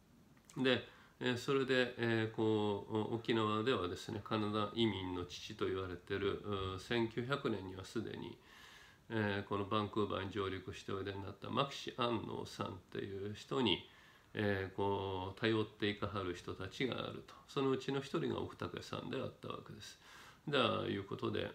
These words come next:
マキシさんが、あ、こういう、えー、こう、えー、あれはなんていうかね、フレーザー製材所か。えー、そういったところに、あの、就職斡旋してくれて、自分も一緒に働かれるようになります。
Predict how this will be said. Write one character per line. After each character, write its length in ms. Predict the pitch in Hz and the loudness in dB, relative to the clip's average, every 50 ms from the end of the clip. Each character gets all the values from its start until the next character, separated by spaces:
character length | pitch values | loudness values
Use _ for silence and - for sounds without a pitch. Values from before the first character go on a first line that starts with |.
| - | -4
マ 200 | - 117 117 113 113 | 0 2 2 2 0
キ 60 | - | -4
シ 140 | - - - | -8 -8 -8
さ 160 | - - 101 | -6 -6 -6
ん 140 | 90 92 104 | -4 0 2
が、 220 | 117 120 - - - | 2 2 2 0 -2
あ、 160 | - 98 95 90 - | -6 -6 -6 -4 -4
こ 80 | 101 | -2
う 60 | 95 | -2
い 80 | 101 101 | 0 -2
う、 100 | 95 - - | -2 -4 -4
え 220 | 107 98 95 92 90 | -4 -4 -4 -6 -6
ー、 20 | - | -4
こ 400 | 98 95 92 92 92 92 92 - - - - - - - - - - - - - - - - | -4 -2 -2 -2 -2 -4 -6 -8 -14 -20 -20 -20 -20 -20 -20 -20 -20 -20 -20 -20 -20 -12 -6
う、 40 | 110 | -4
え 200 | 107 104 101 101 | -4 -2 -2 -2
ー、 40 | 101 | -2
あ 40 | 104 | -4
れ 60 | 104 | -4
は 100 | 104 104 | -2 -2
な 120 | 101 101 | -4 -4
ん 40 | 104 | -6
て 100 | 110 - | -6 -8
い 20 | 113 | -6
う 40 | |
か 80 | 110 113 | -2 -2
ね、 100 | 123 113 113 - - - - | 0 -2 -2 -6 -14 -20 -8
フ 120 | - - 135 | -2 0 4
レ 160 | 143 147 143 | 4 6 4
ー 80 | 131 | 4
ザ 140 | 127 135 131 | 4 2 2
ー 40 | 120 | 0
製 240 | 117 - 120 110 101 | 0 0 0 0 0
材 120 | 101 101 101 | -2 -4 -8
所 180 | - - - 113 | -10 -12 -10 -8
か。 220 | - - - - - - _ _ _ _ | -8 -8 -8 -10 -14 -20 _ _ _ _
え 120 | - - 113 | -4 -2 -2
ー、 60 | 110 | 0
そ 140 | 113 - 127 | 0 0 0
う 20 | |
い 40 | 117 | 0
っ 20 | |
た 120 | 117 120 110 | 2 0 0
と 100 | 113 113 | 0 2
こ 120 | 110 113 | 2 2
ろ 40 | 104 | 4
に、 200 | 90 90 - - - | 2 2 -2 -4 -4
あ 60 | 101 | -4
の、 340 | 101 98 92 90 92 90 90 | -4 -2 -2 -4 -4 -6 -6
就 260 | 90 - - 113 98 | -6 -4 -2 -2 -2
職 300 | 92 - - - - - | -2 -4 -8 -10 -6 -4
斡 120 | 98 95 98 | -4 -4 -4
旋 320 | - - - - 98 92 | -4 -6 -6 -4 -4 -4
し 80 | - - | -4 -6
て 80 | - | -6
く 100 | - 131 | -2 0
れ 60 | 135 139 | 0 2
て、 120 | 139 131 | 2 0
自 140 | 110 101 101 | 0 0 0
分 120 | 98 98 90 | -2 -2 -2
も 180 | 90 90 90 | -2 -4 -4
一 80 | 90 - | -6 -6
緒 140 | - - 143 | -4 -4 -4
に 60 | 131 | -2
働 380 | 110 117 113 - 95 - - | -4 -4 -4 -4 -4 -4 -6
か 120 | - - 101 | -6 -6 -6
れ 240 | 98 101 104 113 120 | -4 -2 -2 -2 0
る 140 | 156 151 | 0 0
よ 80 | 117 98 95 | -2 -2 -6
う 20 | |
に 80 | - - | -8 -8
な 100 | - - | -8 -8
り 120 | - - | -6 -8
ま 120 | - - - | -8 -8 -10
す。 140 | - - | -12 -14